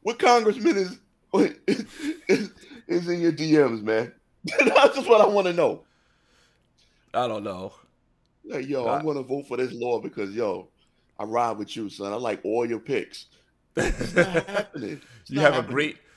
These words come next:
Speaker 2: you have a great social media presence. You, you know what I'm saying? Your, your social media engagement is so high, I'm gonna make laws for you. Dude, yo, put it like this.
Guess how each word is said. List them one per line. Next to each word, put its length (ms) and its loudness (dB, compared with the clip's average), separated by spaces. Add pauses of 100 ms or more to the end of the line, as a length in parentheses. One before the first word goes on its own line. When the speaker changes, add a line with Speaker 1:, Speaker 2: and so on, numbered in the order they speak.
(140)
Speaker 2:
you 120 -2
have 120 2
a 40 -6
great 280 -4
social 320 -8
media 360 -8
presence. 680 -12 (560)
You, 100 -8
you 60 -10
know 80 -6
what 20 -2
I'm 60 -2
saying? 220 -2
Your, 140 -4
your 140 -10
social 300 -6
media 240 -2
engagement 440 -6
is 80 -8
so 160 -4
high, 480 0 (440)
I'm 180 -2
gonna 120 -8
make 200 -4
laws 320 -2
for 80 -16
you. 240 -16 (320)
Dude, 200 -6
yo, 360 0 (180)
put 80 -4
it 40 -4
like 180 0
this. 320 -12